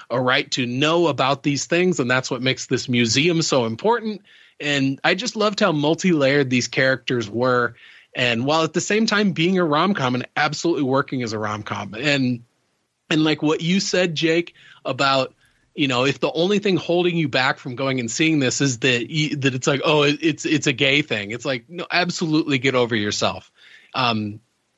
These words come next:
this is, i-, it's, it's a rom-com. If you like rom-coms, if you like to laugh,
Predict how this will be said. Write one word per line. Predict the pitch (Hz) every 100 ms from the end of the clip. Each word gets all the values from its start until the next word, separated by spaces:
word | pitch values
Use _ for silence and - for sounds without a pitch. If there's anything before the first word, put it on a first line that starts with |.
| _ -
this | 147 -
is, | 147 127 - - - _ _
i-, | 160
it's, | 156 165 151 175 - -
it's | 180 185
a |
rom-com. | 165 202 254 202 123 104
If | -
you | 165
like | 185 180 202
rom-coms, | 180 170 185 165 113 104
if | 107
you | 165
like | 151 147 175
to | -
laugh, | 143 139 147 98 -